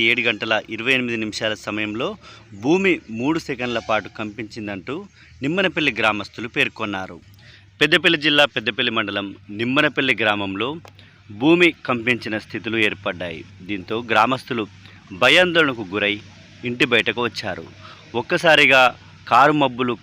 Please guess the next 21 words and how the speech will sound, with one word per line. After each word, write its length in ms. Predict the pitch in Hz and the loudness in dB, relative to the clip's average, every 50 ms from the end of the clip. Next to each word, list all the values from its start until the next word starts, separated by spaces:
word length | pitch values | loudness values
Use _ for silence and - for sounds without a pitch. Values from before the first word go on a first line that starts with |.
| - - | -6 -4
కమ్ముకొని 500 | 117 107 104 110 104 - 113 110 117 143 170 - - - - - - - - - 92 92 | -2 -2 -2 -2 -4 -2 -2 -2 -2 -2 -4 -6 -12 -20 -20 -20 -20 -20 -20 -16 -6 -2
భూమి 260 | 120 135 135 143 143 139 - - 120 113 | 0 0 2 2 2 0 -2 -6 -10 -6
ఒకేసారి 540 | - - 120 113 - 127 113 110 104 107 104 98 - - - - - - - 110 | -2 0 0 0 2 2 2 2 2 0 -2 -6 -10 -16 -20 -20 -20 -14 -6 -2
మూడు 180 | 120 139 160 160 151 | 2 2 4 4 2
సెకన్ల 340 | - 143 123 123 123 120 117 110 - | 2 2 4 4 4 4 4 2 2
పాటు 220 | 113 110 104 - 104 - - | 2 0 0 0 -4 -8 -6
కంపించడంతో 720 | 117 107 104 98 110 120 113 - 117 104 104 95 - 110 104 98 85 80 | -6 -6 -4 -4 -6 -6 -4 -4 -6 -6 -6 -6 -6 -8 -8 -8 -8 -4
గ్రామస్తులు 580 | 107 113 117 120 120 117 113 - - 120 107 107 90 82 | 2 2 4 4 2 0 -4 -6 -6 -8 -8 -6 -6 -4
భయాందోళనకు 720 | 107 110 117 120 123 117 107 110 107 104 104 104 - - 101 85 82 | -2 2 2 2 2 0 -2 -4 -4 -4 -4 -6 -8 -10 -12 -12 -10
గురైనారు. 480 | 101 104 101 95 92 90 85 85 85 85 - _ - - - - _ - 113 127 | -8 -6 -6 -6 -6 -8 -10 -12 -14 -18 -20 _ -20 -20 -20 -20 _ -2 2 4
ఏం 100 | 151 165 170 151 | 4 4 4 4
జరుగుతుందో 560 | 160 160 156 151 151 131 139 147 139 135 143 139 139 - _ _ - 127 | 4 4 4 4 2 0 -2 -2 0 2 2 0 0 -2 _ _ -12 -10
అర్థం 260 | 117 101 110 131 120 117 - | -6 -2 0 0 2 2 2
కాక 220 | 123 113 107 - 123 147 175 - _ - - - _ _ - 120 | 2 2 2 2 0 -2 -2 -4 _ -20 -20 -20 _ _ -6 -2
ఇండ్లలోంచి, 720 | 123 131 147 151 147 143 127 117 113 110 - - - 123 120 120 - - - - - - - - - - - 135 | 0 2 4 4 4 2 2 0 -4 -8 -10 -6 -4 -4 -4 -4 -6 -12 -20 -20 -20 -20 -20 -20 -12 -6 -2 0
ఇండ్లలోంచి 520 | 143 151 170 170 175 170 165 - - 170 147 113 127 | 2 4 6 6 6 4 4 2 -2 -4 -2 0 2
బయటకు 280 | 127 127 127 127 127 131 | 2 2 2 0 -2 -2
వచ్చి 180 | 123 - - 127 110 - | -4 -4 -6 -10 -8 -6
చూశామని, 520 | - 120 - - 123 117 117 117 123 165 214 220 - - - - - - - - - - | -8 -8 -4 -4 -2 -2 -2 -2 -4 -4 -6 -8 -12 -18 -20 -20 -20 -20 -20 -16 -2 2
కానీ 280 | 135 139 143 147 143 139 135 - - - - 131 | 4 4 6 4 2 0 -2 -4 -12 -16 -14 -14
ఒక్కసారిగా 540 | 117 - 139 131 - 143 135 131 131 127 127 | -12 -8 -8 -2 2 2 4 4 4 4 2